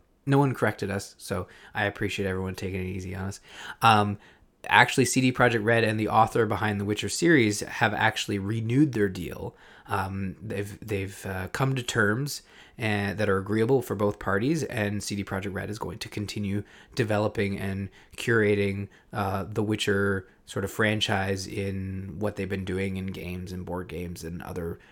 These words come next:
related, um, merchandise. So that's good news. And, I mean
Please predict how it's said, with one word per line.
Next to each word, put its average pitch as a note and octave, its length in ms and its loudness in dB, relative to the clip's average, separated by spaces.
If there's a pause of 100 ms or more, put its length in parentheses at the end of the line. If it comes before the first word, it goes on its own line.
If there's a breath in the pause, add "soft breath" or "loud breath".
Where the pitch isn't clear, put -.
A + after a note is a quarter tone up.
related, F#2 640 2
um, E2+ 840 -8
merchandise. A2 680 0 (320 loud breath)
So - 160 2
that's A2 300 2
good G2 240 -4
news. F2+ 460 -10 (420 loud breath)
And, A2+ 640 0 (480)
I B2+ 80 2
mean B2+ 400 0